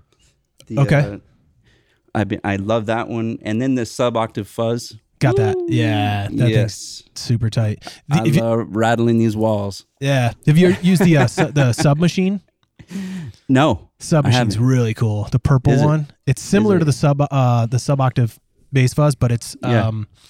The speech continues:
Speaker 2: it's, uh, it's, it's when you click all three of the things on, like, the octave, the fuzz, and the, um, I forget what the other little part is, but it's gnarly, brutal, sweet tone. Yeah.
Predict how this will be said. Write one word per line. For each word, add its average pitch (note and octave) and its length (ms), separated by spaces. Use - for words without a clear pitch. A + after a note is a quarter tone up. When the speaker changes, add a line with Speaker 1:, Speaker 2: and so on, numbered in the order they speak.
Speaker 2:
it's, B2+ 300
uh, A#2 440
it's, - 280
it's - 180
when C#3+ 140
you D3+ 80
click E3+ 260
all C#3+ 140
three C#3 240
of B2+ 60
the A#2+ 80
things B2+ 340
on, A2+ 160
like, G#2+ 160
the A#2 120
octave, A2+ 560
the A#2 80
fuzz, A2+ 420
and G#2+ 160
the, G#2 260
um, G#2+ 420
I - 40
forget - 160
what - 100
the A#2 60
other A#2 120
little A2 180
part A#2 260
is, G#2+ 140
but G2+ 240
it's A2+ 220
gnarly, A2 680
brutal, G#2 520
sweet - 380
tone. G#2 360
Yeah. - 120